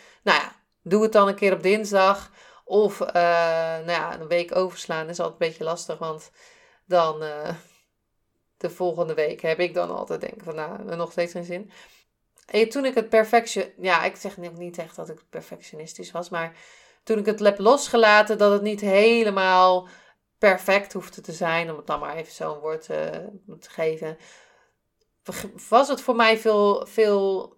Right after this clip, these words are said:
makkelijker. En zoals ik in het begin zei, het is voor mij ook echt jaren en jaren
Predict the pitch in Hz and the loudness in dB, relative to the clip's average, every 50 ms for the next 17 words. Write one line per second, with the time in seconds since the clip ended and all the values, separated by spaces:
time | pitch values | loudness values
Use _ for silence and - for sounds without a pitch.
0 | _ _ - 214 269 339 339 - 226 175 170 - 175 160 - 180 185 180 202 208 | _ _ -2 2 2 2 4 4 2 2 2 2 0 0 0 -2 -2 0 0 0
1 | 208 202 202 208 208 196 196 190 196 196 202 240 262 294 302 - 208 170 156 156 | 0 0 -2 -2 -2 -2 0 0 -2 -2 -2 -2 -2 -2 -2 -2 0 2 2 2
2 | 160 180 202 - - - - - _ _ 185 196 - 208 - - 226 220 214 214 | 2 0 -2 -8 -14 -20 -20 -20 _ _ -4 -2 -2 -4 -4 -2 -2 0 2 2
3 | 202 208 202 190 202 190 180 208 208 - - - 202 202 - _ _ _ _ _ | 2 2 2 0 -2 -4 -6 -8 -8 -10 -14 -18 -18 -18 -20 _ _ _ _ _
4 | _ _ _ _ _ _ _ _ _ _ _ _ 180 196 214 233 269 269 277 277 | _ _ _ _ _ _ _ _ _ _ _ _ -4 2 4 6 6 6 6 6
5 | 214 202 - 190 190 190 214 214 226 240 240 220 208 196 196 190 - - | 4 2 0 0 0 4 6 6 8 6 6 6 4 4 2 2 0 -4